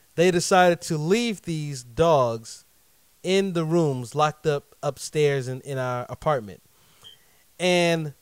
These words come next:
you can only imagine what was happening in this room while these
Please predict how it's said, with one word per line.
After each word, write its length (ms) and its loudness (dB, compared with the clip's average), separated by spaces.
you 180 -4
can 160 4
only 240 4
imagine 760 -2
what 200 0
was 120 -2
happening 540 -2
in 160 -6
this 200 -10
room 460 -4
while 240 0
these 320 -6